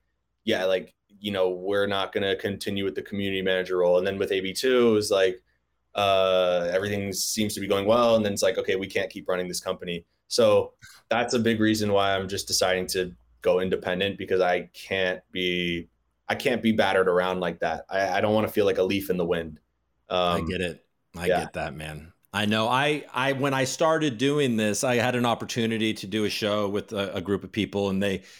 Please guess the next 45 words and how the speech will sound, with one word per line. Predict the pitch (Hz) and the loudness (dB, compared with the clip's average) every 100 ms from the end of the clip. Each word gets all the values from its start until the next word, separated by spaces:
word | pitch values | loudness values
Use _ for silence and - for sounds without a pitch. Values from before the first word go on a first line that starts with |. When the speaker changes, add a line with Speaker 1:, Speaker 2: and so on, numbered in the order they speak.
| - _ _ | -20 _ _
Speaker 2:
they, | 104 110 107 107 101 | -2 0 2 2 0
um, | 101 98 95 90 - _ _ - - | -2 0 -2 -4 -8 _ _ -14 -2
you | 120 | 0
know, | |
they | 98 113 | 2 2
wanted | 120 113 | 2 2
to | 107 | 0
produce | - 107 101 113 - 101 | 0 0 2 2 2 0
it. | 90 - | -2 -2
And | 110 - | -4 -2
I | 135 | -4
really | 131 127 175 135 | -2 0 2 2
did | 98 117 107 | 2 0 -2
find | - 110 104 | -2 -2 -2
that, | 98 101 | -2 -2
I | |
was | 107 | -2
like, | 113 110 107 | -4 -8 -4
"What | 151 175 | -2 0
did | 170 113 | -2 -4
you | 107 | -4
just | 90 90 73 73 | -2 -4 -6 -14
do?" | - 90 92 87 80 | -8 -4 -4 -4 -4
I | 95 | 0
did | 85 170 | 2 2
it | - | 2
for | |
a | 104 | 2
little | 104 98 | 4 2
bit, | 76 82 - _ - - - | 0 -4 -6 _ -20 -20 -6
but | - 113 - | -2 -2 0
in | 160 180 | 2 4
the | 175 | 6
middle | 131 131 139 | 6 4 4
of | 120 104 | 2 2
it, | |
I | 107 | 2
was | 101 | 0
like, | 104 135 | -2 -2
"Man, | 127 | 0
you | 165 | 2
made | 143 | 2
a | 85 | 0
mistake." | 82 - 85 82 - - | -4 -4 -6 -8 -8 -4
Like, | 107 - | -2 -4